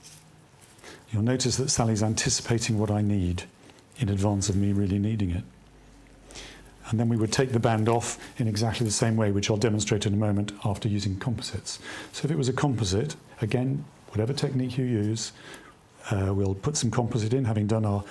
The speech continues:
etch, prime and bond already. We might use a gun, put a little bit in, we'll pack it a little bit, and then we'll light cure. Same thing, might put a little bit more in there.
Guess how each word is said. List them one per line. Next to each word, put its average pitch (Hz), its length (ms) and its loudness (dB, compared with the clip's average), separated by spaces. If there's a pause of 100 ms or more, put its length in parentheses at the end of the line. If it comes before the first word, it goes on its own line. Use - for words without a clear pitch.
(160)
etch, 135 240 -4
prime 104 240 0
and 107 80 0
bond 104 240 0
already. 104 400 0 (840)
We 107 60 0
might 123 220 2
use 113 160 2
a 110 40 2
gun, 151 440 0 (1120)
put 117 140 -2
a - 20 0
little 117 180 0
bit 120 160 0
in, 175 300 -2 (1300)
we'll - 140 -18
pack 123 260 -2
it 131 80 0
a 131 60 0
little 127 200 0
bit, 143 200 0 (500)
and 113 160 2
then 113 100 4
we'll 113 120 2
light 107 240 0
cure. 92 280 -4 (3250)
Same 104 300 -2
thing, 120 260 0
might 110 180 -2
put 104 120 0
a - 20 2
little 101 180 0
bit 113 120 0
more 120 220 0
in 139 100 0
there. 151 220 0